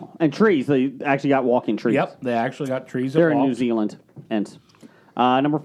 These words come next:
Speaker 1: five for you, Jeff.
Speaker 2: Uh, number five for me is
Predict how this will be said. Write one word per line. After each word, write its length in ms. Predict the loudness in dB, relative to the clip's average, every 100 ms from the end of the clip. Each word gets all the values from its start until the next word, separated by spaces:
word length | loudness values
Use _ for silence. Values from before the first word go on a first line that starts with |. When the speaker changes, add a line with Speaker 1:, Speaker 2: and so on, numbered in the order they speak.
| -6
Speaker 1:
five 280 | 0 0 0
for 60 | -4
you, 160 | -6 -6
Jeff. 260 | -8 -10 -16 _ _ _
Speaker 2:
Uh, 260 | -8 -6 -6
number 520 | -6 -6 -6 -6 -8
five 580 | -14 -8 -4 -2 -2 -4
for 180 | -8 -6
me 680 | -4 -2 -2 -2 -2 -4 -4
is 300 | -4 -6